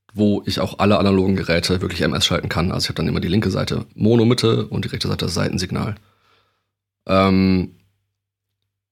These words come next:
es ist ja nicht Mono-Mitte, es ist ja eigentlich das linke plus das rechte Signal, ist ja dann quasi das Mittensignal und das Seitensignal ist dann,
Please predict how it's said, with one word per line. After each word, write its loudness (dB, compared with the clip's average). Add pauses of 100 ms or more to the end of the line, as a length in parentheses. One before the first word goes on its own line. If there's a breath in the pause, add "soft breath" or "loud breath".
(140)
es -4
ist 0
ja 2
nicht -2
Mono-Mitte, 0
es -4
ist -2
ja 0
eigentlich -2
das -4
linke 0
plus -4
das -4
rechte -4
Signal, 0
ist -4
ja -2
dann -2
quasi -6
das -4
Mittensignal 0
und -4
das -2
Seitensignal 0
ist -2
dann, 0